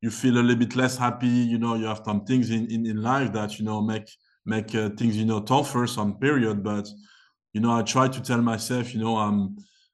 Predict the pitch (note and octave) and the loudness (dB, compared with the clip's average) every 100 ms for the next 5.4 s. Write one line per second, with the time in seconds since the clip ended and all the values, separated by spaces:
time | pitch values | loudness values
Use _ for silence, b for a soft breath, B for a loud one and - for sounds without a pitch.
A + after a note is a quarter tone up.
0 | _ F#2+ G2 C#3 D3+ D#3 C#3+ C#3+ B2+ A#2+ | _ -4 2 2 2 -4 0 4 4 2
1 | A#2+ A#2 A#2 A2 B2 A2+ A2+ G2+ B2+ C3+ | -2 0 -2 -2 -2 -2 -4 0 2 4
2 | C3+ A#2+ G#2 A2 A#2+ B2 - G#2 G#2 G2+ | 2 0 -2 0 -2 -4 -6 -2 0 2
3 | B2+ C#3 C#3+ C3+ - G2 G2+ G#2 B2+ B2 | 4 4 2 -2 -10 -6 -4 0 0 0
4 | C#3+ C#3 C3+ C3+ G#2 G#2+ A2+ A2 G#2 A#2+ | 4 6 4 2 -4 -2 -2 0 0 2
5 | C3 D3+ G3 G#3 | 2 2 -2 -6